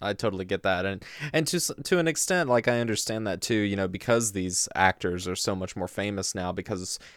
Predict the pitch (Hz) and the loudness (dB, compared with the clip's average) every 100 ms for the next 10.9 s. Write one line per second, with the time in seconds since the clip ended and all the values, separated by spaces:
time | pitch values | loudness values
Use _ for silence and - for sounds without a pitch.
0 | _ - 92 87 95 - 95 - 98 92 | _ -4 -2 2 2 0 -2 4 4 4
1 | 95 98 104 - 104 101 - 101 104 104 | 2 4 2 2 -2 -4 0 0 2 2
2 | 104 101 98 - - _ - 90 90 101 | 4 4 2 -4 -18 _ 0 2 2 0
3 | 85 101 101 104 87 98 98 - 101 95 | 0 2 4 4 4 0 0 0 0 0
4 | 95 87 - - 104 98 - 92 92 101 | -2 -6 -4 0 2 0 -2 -4 0 0
5 | 98 104 101 - 98 95 - 95 95 98 | 2 2 0 0 0 0 2 2 0 -2
6 | 95 98 95 98 104 101 90 92 - 98 | 0 -2 0 0 2 2 2 0 2 2
7 | 95 - 101 92 92 90 92 87 95 95 | 2 0 -2 -2 -2 -2 -2 -2 -2 -2
8 | 95 95 95 92 92 - 95 92 95 98 | -2 0 0 0 -2 -2 0 0 -2 -4
9 | 101 - - 110 107 110 107 95 90 90 | -4 -6 -4 0 0 0 -2 -2 -2 0
10 | 92 92 90 90 92 92 90 87 - | -2 0 0 0 -2 -2 0 -2 -6